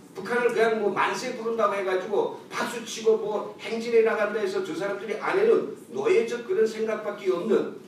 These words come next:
그래서 뭐 완전히 마른 나무가 서 있는 것처럼 그런 사람들이 아니라고 하는 사람. 그들한테도 정말 소식과 정보가 들어가서 생기를 가지기 시작하고 뭔가 자유로운 그 우-, 자주적인 의식을 점차 형성하기 시작한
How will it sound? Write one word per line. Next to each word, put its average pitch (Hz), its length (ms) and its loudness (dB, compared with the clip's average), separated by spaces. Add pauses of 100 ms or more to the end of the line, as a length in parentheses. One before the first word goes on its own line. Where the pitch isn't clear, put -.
(140)
그래서 - 400 0
뭐 - 380 4
완전히 - 320 2
마른 - 320 4
나무가 220 360 4
서 190 180 2
있는 202 180 2
것처럼 185 400 2
그런 226 240 2
사람들이 226 500 -4
아니라고 - 460 2
하는 370 160 0
사람. - 340 -6 (380)
그들한테도 156 560 -2
정말 151 340 -4
소식과 - 640 -8
정보가 139 500 -8
들어가서 123 600 -6 (160)
생기를 143 560 -10
가지기 - 280 -8
시작하고 156 720 -4 (180)
뭔가 151 380 2
자유로운 185 640 0 (160)
그 160 60 -6
우-, 131 360 -4
자주적인 - 800 0
의식을 196 580 -4 (200)
점차 185 500 -4
형성하기 175 600 -4
시작한 156 420 -4